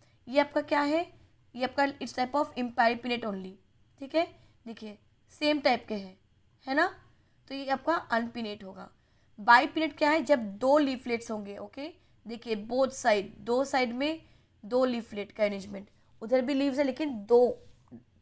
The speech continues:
जो मेन ब्रांच है उससे आपके बोथ साइड्स में दो दो निकले हुए, उसको बाइपिनेट बोलते हैं। ठीक है, ट्राइपिनेट क्या है,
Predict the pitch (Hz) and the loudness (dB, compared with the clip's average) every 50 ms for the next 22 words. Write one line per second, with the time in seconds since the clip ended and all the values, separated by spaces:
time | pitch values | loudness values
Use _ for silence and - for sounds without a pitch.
0 | _ _ _ 226 254 254 226 233 240 269 285 294 285 - - - - - _ _ | _ _ _ 2 2 4 6 6 6 6 4 2 -2 -6 -10 -20 -20 -20 _ _
1 | - 214 233 233 220 226 226 - 269 285 339 349 - - - - - - 254 254 | 0 4 6 6 6 4 2 0 0 0 0 -2 -6 -12 -20 -12 -4 -2 -2 2
2 | - 285 269 262 269 - - 285 320 370 381 - - - - _ _ _ _ - | 6 8 8 8 6 2 -2 -2 -2 -2 -2 -6 -12 -20 -20 _ _ _ _ -18
3 | 202 196 247 269 320 - - - - 247 214 220 214 - 220 240 254 214 202 233 | -8 2 4 4 4 4 2 2 4 4 4 4 2 0 0 0 0 2 2 0
4 | 220 214 226 233 220 214 214 214 208 208 208 202 202 - - 240 226 226 226 220 | 0 0 0 -2 -4 -6 -6 -6 -4 -4 -4 -4 -6 -8 -10 -4 0 0 0 0
5 | 220 240 233 233 226 214 214 196 190 190 - - 208 196 190 190 _ _ _ _ | 0 -4 -6 -6 -6 -6 -10 -14 -16 -16 -18 -20 -20 -20 -20 -20 _ _ _ _
6 | _ _ _ - 285 269 - 302 311 320 - - - - _ _ _ - 285 285 | _ _ _ -14 -10 -4 -2 -2 -2 -2 -6 -14 -20 -20 _ _ _ 4 6 6
7 | 302 294 - 320 320 311 285 - - 302 311 302 311 | 6 6 2 0 0 0 0 0 0 0 2 2 0